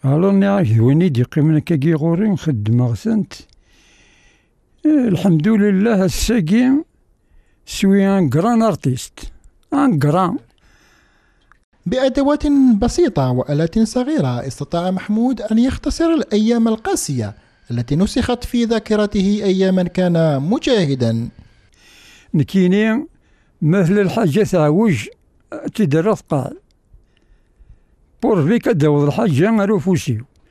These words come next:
Speaker 1: أتفق الألف والحاجة قبريد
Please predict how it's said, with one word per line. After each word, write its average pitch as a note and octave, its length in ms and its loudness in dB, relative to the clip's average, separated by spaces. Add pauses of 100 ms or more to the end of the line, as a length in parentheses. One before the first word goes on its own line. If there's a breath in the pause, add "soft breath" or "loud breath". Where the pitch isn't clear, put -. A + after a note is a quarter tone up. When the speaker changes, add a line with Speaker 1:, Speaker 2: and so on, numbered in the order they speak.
(800 soft breath)
Speaker 1:
أتفق F3+ 400 -2
الألف F3+ 460 0
والحاجة E3+ 540 0 (460)
قبريد G3+ 720 2